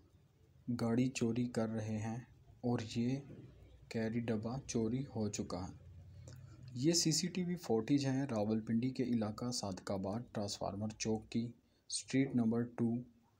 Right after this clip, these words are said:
रावलपिंडी। यहाँ से गुज़िश्ता रात कैरी डब्बा चोरी हुआ है और बेबहा गाड़ियाँ इस इलाके से कुछ दिनों से मुसलसल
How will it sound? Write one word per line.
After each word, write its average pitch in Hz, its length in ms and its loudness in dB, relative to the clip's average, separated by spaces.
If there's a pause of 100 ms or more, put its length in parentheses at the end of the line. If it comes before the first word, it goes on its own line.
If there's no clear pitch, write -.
(200)
रावलपिंडी। 107 760 0 (1160)
यहाँ 120 360 4
से 147 200 2
गुज़िश्ता 123 580 0
रात 107 320 -2 (340)
कैरी 113 280 0
डब्बा 117 320 0
चोरी 117 340 0
हुआ 107 340 -2
है 104 220 -6 (1500)
और 135 500 2 (600)
बेबहा 127 640 4
गाड़ियाँ 113 560 0 (520)
इस - 240 0
इलाके 110 460 2
से 113 340 -2 (920)
कुछ 131 240 2
दिनों 120 320 4
से 113 200 -2
मुसलसल 117 680 0